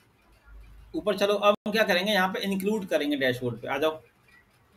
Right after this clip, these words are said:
सबसे ऊपर आ जाओ। हाँ, अब सबसे line number एक पे आ जाओ।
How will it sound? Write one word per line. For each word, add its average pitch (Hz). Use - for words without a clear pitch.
सबसे 156
ऊपर 190
आ 185
जाओ। 180
हाँ, 123
अब 202
सबसे 202
line 202
number 220
एक 220
पे 214
आ 156
जाओ। 123